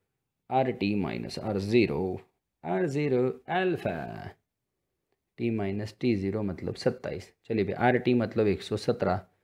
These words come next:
आर ज़ीरो मतलब हंड्रेड, हाँ यहाँ पे टी लिख सकते हो आप, आर ज़ीरो हंड्रेड, अल्फा वन पॉइंट सेवन into ten raise to minus four,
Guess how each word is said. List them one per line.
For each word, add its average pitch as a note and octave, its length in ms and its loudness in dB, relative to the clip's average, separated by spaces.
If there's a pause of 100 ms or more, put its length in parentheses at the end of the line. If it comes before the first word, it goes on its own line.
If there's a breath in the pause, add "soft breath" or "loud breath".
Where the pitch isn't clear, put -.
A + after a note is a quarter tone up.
(380)
आर A#2 200 2
ज़ीरो G2+ 300 0
मतलब D#2 340 -6
हंड्रेड, G2 340 -2 (160)
हाँ G#2+ 80 -8
यहाँ A2 140 -2
पे G#2+ 80 -2
टी G2+ 180 2
लिख G2 160 2
सकते - 280 -10
हो - 60 -14
आप, - 80 -20 (800)
आर C3 160 6
ज़ीरो A#2 360 4 (840)
हंड्रेड, A2 420 2 (540)
अल्फा - 320 4 (220)
वन D#3+ 280 4
पॉइंट D#3 260 4
सेवन C3+ 340 6
into A2+ 240 4
ten D3 260 4
raise B2 220 6
to G#2+ 80 0
minus F2+ 380 -2
four, B2 360 4